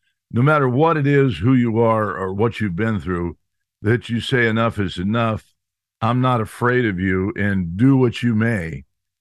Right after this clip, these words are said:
I'm going to stand up for what I believe in." And I think that's where Trump is right now. You know, uh, for the people that might be,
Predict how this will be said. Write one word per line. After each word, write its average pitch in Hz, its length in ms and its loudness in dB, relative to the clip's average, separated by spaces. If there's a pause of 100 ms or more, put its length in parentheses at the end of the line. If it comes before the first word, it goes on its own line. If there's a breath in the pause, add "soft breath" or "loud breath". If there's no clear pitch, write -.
(100)
I'm 131 340 0
going 117 280 0
to 98 60 -6
stand 107 480 -2
up 98 200 -2
for 90 160 -6
what 90 240 -2
I 87 160 0
believe 110 440 -2
in." 98 200 0
And 117 120 -2
I 170 140 0
think 139 320 -2
that's 131 280 -2
where 107 140 -4
Trump 120 420 -4
is 151 240 0
right 90 300 -6
now. - 280 -10 (520 soft breath)
You 120 160 2
know, 120 360 0 (160)
uh, 104 440 -4 (100)
for 117 520 0
the 98 200 -4
people 123 440 -2
that 117 140 2
might 104 300 0
be, 107 580 -2